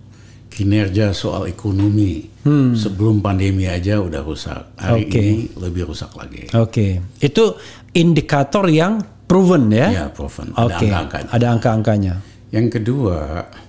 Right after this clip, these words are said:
Speaker 1: ya, dia bukan mengembangkan demokrasi,
Speaker 2: Hmm.
Speaker 1: malah demokrasi jalan mundur.
Speaker 2: Oke.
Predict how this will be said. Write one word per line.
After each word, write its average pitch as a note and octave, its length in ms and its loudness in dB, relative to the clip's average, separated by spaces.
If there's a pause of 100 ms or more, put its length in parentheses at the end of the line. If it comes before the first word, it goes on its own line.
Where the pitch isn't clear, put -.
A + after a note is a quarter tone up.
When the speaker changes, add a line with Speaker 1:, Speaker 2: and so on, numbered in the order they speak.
(1200)
Speaker 1:
ya, D#2 280 -6 (380)
dia A2+ 460 0
bukan G2+ 640 -2 (580)
mengembangkan G2+ 760 0
demokrasi, D2 960 -8 (380)
Speaker 2:
Hmm. C3 400 2
Speaker 1:
malah G#2+ 480 2 (440)
demokrasi A2 640 0
jalan G2 400 0
mundur. G#2 480 0 (220)
Speaker 2:
Oke. G#2+ 640 -2